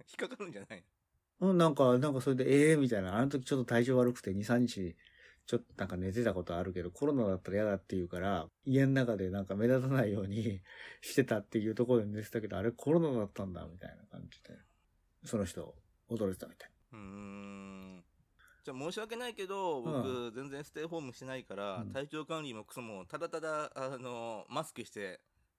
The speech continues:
Speaker 1: 手洗い、うがい。
Speaker 2: え、じゃあ何？
Speaker 1: うがいはあんま意味なかったらしいけどね。
Speaker 2: か-、数はさ、いやいや、わかんないよ、そんなの。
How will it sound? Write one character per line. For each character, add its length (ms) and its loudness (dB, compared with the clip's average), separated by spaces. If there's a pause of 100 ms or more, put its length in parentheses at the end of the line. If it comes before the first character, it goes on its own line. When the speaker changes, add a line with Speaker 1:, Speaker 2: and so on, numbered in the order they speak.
Speaker 1:
手 100 -4
洗 200 0
い、 60 -4
う 80 -6
が 60 -6
い。 40 -6 (840)
Speaker 2:
え、 200 10
じ 140 8
ゃ 60 12
あ 40 6
何？ 160 4
Speaker 1:
う 20 4
が 120 4
い 20 6
は 160 4
あ 40 2
ん 60 -2
ま 140 2
意 80 -4
味 100 -6
な 100 -2
か 40 -4
っ 60 -8
た 80 -2
ら 60 0
し 100 -8
い 20 -10
け 80 -10
ど 80 -16
ね。 180 -18 (160)
Speaker 2:
か-、 200 2 (240)
数 260 2
は 140 6
さ、 160 -4
い 60 0
や 80 6
い 20 6
や、 60 4
わ 60 -2
か 120 2
ん 80 4
な 60 2
い 20 -2
よ、 40 -4
そ 120 -14
ん 20 -10
な 80 -10
の。 80 -16